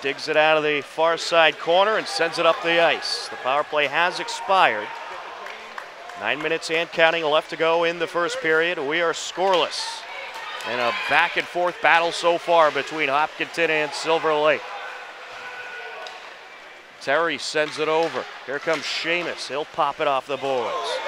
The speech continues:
Over to Aiden Walsh, racing up the ice. A mishandle there. He'll send it around. Carraza gets in there.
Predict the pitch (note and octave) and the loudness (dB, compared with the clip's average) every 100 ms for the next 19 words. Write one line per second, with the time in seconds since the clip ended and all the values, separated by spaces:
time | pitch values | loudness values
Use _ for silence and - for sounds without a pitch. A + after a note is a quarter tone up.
0 | - - - - C3+ E3+ F#3 F3+ F#3 G#3+ | -4 -4 -6 -2 2 4 8 8 10 8
1 | G3+ F#3 F3+ C#3+ - - D3+ D#3+ D#3+ D#3+ | 6 6 6 4 -2 -4 -4 -4 -4 0
2 | D#3 - D3+ D3+ B2+ F#2 - - - - | 0 0 0 2 2 -2 -8 -8 -10 -14
3 | - - - F#2+ A#2 D#3+ - F3 E3+ E3+ | -16 -16 -14 -12 -6 -4 2 2 2 2
4 | F3 F3 B2 C#3 C#3 - - F3 E3+ E3 | 2 4 2 0 -4 -4 0 2 2 2
5 | E3+ E3+ D#3 A#2+ F#2+ - - - - - | 4 4 4 0 -6 -14 -16 -16 -18 -16
6 | - - - - - B2+ C#3+ F3+ F3 D#3 | -14 -12 -14 -16 -10 0 2 4 2 0
7 | D3 D3 - D#3+ C#3+ B2+ | 0 -2 0 -2 0 -2